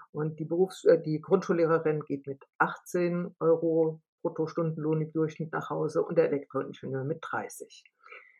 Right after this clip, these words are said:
Aber daran was zu ändern, das geht eben schwer mit Tarifverträgen. Da müsste,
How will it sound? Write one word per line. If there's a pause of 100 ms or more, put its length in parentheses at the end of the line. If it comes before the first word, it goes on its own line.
Aber
daran
was
zu
ändern,
das
geht
eben
schwer
mit
Tarifverträgen. (100)
Da (540)
müsste,